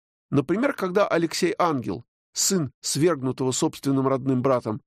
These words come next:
Исаака Ангела, в сентябре тысяча двести первого года хотел бежать из Константинополя, содействие ему оказали знакомые купцы. Пизанцы взяли царевича на свой корабль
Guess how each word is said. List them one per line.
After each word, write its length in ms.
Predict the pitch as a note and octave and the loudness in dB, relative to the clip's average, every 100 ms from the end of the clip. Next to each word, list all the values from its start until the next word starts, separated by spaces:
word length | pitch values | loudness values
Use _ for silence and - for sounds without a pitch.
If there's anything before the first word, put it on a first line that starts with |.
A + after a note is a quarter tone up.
| _ | _
Исаака 560 | C3 - E3+ C3 C3+ | -4 2 2 2 0
Ангела, 400 | B2 A2 F2+ E2+ - _ _ | 0 0 -6 -8 -10 _ _
в 60 | - | -2
сентябре 460 | D3+ C#3+ E3+ G3+ | 0 2 2 0
тысяча 300 | E3 E3+ - | 0 -4 -2
двести 300 | D#3 D#3+ - | 0 -2 -2
первого 420 | C#3+ E3+ C#3 A#2+ C#3 | -4 0 0 -2 0
года 320 | E3 A#2+ G2+ - _ | 0 0 -2 -10 _
хотел 320 | - D#3 - C#3+ | -4 -2 0 0
бежать 400 | C#3+ D3 A2+ A2 | 0 0 -2 -4
из 80 | |
Константинополя, 880 | - C3 - B2+ - D3+ D4 D#4 A#3 - _ _ | -10 -10 -8 -8 -4 -2 -2 -2 -4 -6 _ _
содействие 680 | - E3 C#3+ G#3 C4 - G#3+ | -2 0 0 -2 -4 -6 -4
ему 200 | G#3 G#3 | -2 0
оказали 480 | G#3 G#3 F#3 F3+ F3+ - | 0 -2 -2 -2 -4 -8
знакомые 560 | - C#3+ C#3+ F#3+ F#3+ F#3 | -4 -2 -2 -2 -2 -2
купцы. 440 | - D#3 - - - _ _ _ _ _ | -4 -8 -8 -8 -14 _ _ _ _ _
Пизанцы 580 | D#3+ F3+ A#3 F3 C3 B2 _ _ | 0 2 2 0 -4 -6 _ _
взяли 360 | A#2+ A#2+ F#3+ D#3 | -2 2 2 2
царевича 580 | C3 D3+ D3 A2+ - - | -2 0 2 0 -2 -4
на 80 | |
свой 200 | A#2 B2 A2 | -2 -2 -2
корабль 400 | A#2+ - C4+ | 0 0 -2